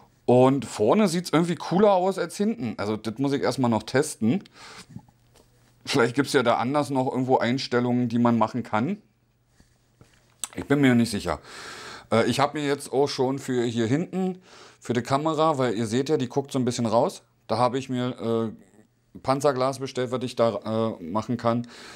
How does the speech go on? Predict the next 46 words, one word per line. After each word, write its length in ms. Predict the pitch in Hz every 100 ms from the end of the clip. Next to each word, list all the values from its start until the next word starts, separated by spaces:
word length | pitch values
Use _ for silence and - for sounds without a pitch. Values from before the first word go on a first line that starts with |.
| - _ - -
Ich 160 | - 120
hab 100 | 117
mir 100 | 104
auch 200 | 110 107
noch 420 | 110 107 - -
Panzerglas 440 | 117 117 107 104
hier 100 | 107
vorne 260 | - 123 139
bestellt, 380 | 120 - 117 104
wenn 120 | 104
das 120 | 107
hier 160 | - 104
sich 180 | 101 101
mal 160 | 92
löst. 360 | 104 127 127 - - - -
Ich 60 |
hab 100 | 104
mir 120 | 107
auch 160 | 104 104
ein 80 | 104
Ledercase 680 | 120 147 139 - 127 131
geholt. 380 | 120 117 117 117
Ich 100 | -
bin 140 | 90 -
ein 40 |
alter 140 | 85
Mann, 260 | 87 92 107 _ _
nimm 280 | - 85 82
jetzt 200 | 80 82
mittlerweile 400 | 69 73 76 85
Leder. 360 | 104 113 107 - - - -
Aber 180 | 95 104
so 100 | 104
ein 240 | 101 87 -
durchsichtiert, 720 | 117 131 135 127 123 123 101
ich 100 | 104
hab 120 | 135
gedacht, 400 | 143 139 147 -
ich 100 | 113
warte 300 | 113 143 165
noch 100 | 139
ab 180 | 117 151
mit 120 | 160
so 60 | 139
einem 100 | 127
durchsichtigen. 640 | 131 151 143 139 143 139